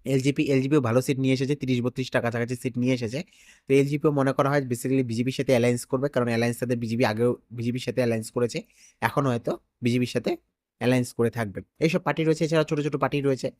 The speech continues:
ব্ল্যাকবোর্ড ছাপ থেকে শুরু করে স্কুল ব্যাগ ছাপ এত কিছু রয়েছে। কিন্তু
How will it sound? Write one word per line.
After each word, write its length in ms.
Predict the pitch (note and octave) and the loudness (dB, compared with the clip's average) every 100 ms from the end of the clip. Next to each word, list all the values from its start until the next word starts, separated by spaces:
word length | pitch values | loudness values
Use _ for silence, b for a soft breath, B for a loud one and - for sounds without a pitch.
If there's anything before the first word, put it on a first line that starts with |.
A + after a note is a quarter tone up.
| b b b - | b b b -4
ব্ল্যাকবোর্ড 420 | B2 B2 A#2 B2+ | 4 4 4 -2
ছাপ 160 | - B2 | -2 -2
থেকে 140 | C3 B2 | 0 -2
শুরু 160 | - A#2 | -2 0
করে 120 | B2 A2+ | 0 -2
স্কুল 220 | - B2 | -2 0
ব্যাগ 160 | A#2+ - | 0 0
ছাপ 160 | B2+ A2 | -4 -4
এত 140 | A2 | -4
কিছু 180 | B2+ B2 | -4 -2
রয়েছে। 220 | A#2+ A2 B2+ | -4 -4 -4
কিন্তু 200 | D3+ | -6